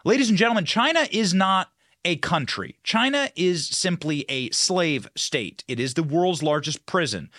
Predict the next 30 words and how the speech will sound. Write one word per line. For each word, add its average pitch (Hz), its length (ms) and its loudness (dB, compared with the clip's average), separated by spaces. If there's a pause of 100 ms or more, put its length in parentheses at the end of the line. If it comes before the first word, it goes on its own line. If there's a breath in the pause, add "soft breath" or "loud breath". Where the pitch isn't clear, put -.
(160 loud breath)
They 147 100 0
are 202 80 2
demonstrating 180 600 0
that 123 260 -2 (160 soft breath)
right 127 340 -2
now. 117 380 -4 (240 soft breath)
In 247 180 2
China, 269 600 2 (260 loud breath)
you 208 220 0
have 202 200 2
to 185 120 -2
scan 226 640 2
Q 254 260 0
R 277 160 6
codes 202 340 2
to 214 100 2
leave 160 420 2
your 135 160 -2
home. 143 540 0 (280 loud breath)
The 156 60 0
government 285 380 2
can 269 120 2
spray 226 640 2 (320 loud breath)
strange 156 500 -2
chemicals 247 560 0
on 160 240 0
you 107 180 -2
anytime 185 400 0
it 202 80 -6
wants. 220 540 0